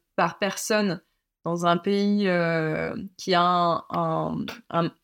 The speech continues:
un niveau de vie bien en deçà de celui de la France, ben, il est ridicule. Donc, en fait, euh, comme ça,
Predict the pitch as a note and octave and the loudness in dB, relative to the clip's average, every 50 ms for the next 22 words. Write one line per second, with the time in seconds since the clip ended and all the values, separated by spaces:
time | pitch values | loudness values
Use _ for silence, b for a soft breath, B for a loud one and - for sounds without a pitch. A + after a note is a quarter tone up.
0 | _ - F3+ F3 F#3 F#3+ F#3+ G#3+ G3+ F#3+ F#3 G#3 A3 G#3 F#3 F#3 G#3 G#3+ G#3+ G#3+ | _ -4 -2 -2 -2 0 0 0 0 0 -2 -4 -4 -4 -2 0 0 2 2 2
1 | G#3 G3+ G3+ G3+ G3+ G3+ G3 F#3+ F#3+ A3 A#3 A3+ - - A#3 A3 G#3+ G3+ F3 D#3+ | 2 0 0 0 0 0 0 0 0 0 0 0 0 2 2 2 2 2 2 0
2 | D3 C#3 - - E3 - - F3 E3+ E3+ E3 D#3+ E3 - - A3+ C4 C4+ - - | 0 0 -2 -4 -4 -6 -4 -4 -2 0 0 0 0 0 -2 -2 -2 -2 -4 -8
3 | - _ _ _ _ _ _ _ _ _ _ E3 E3+ E3+ E3+ E3+ E3 E3 D#3+ D#3+ | -10 _ _ _ _ _ _ _ _ _ _ -10 -10 -6 -6 -4 -2 -2 -2 -2
4 | E3 D#3+ E3 F3+ F#3 F#3 F#3+ - - B3+ - - - - - - E3+ E3+ E3+ - | -2 -2 -2 -2 -4 -4 -6 -2 -2 -2 -2 -2 -6 -10 -4 0 2 2 2 0
5 | E3+ E3 - F3 F#3+ - - E3+ E3 D#3+ E3 E3+ E3 E3 - F3 E3 E3+ - - | -4 -2 0 0 0 0 0 0 2 2 2 0 -2 -2 -4 -6 -8 -6 -2 0
6 | G3 G#3 G#3 F#3+ E3+ | 2 2 4 2 2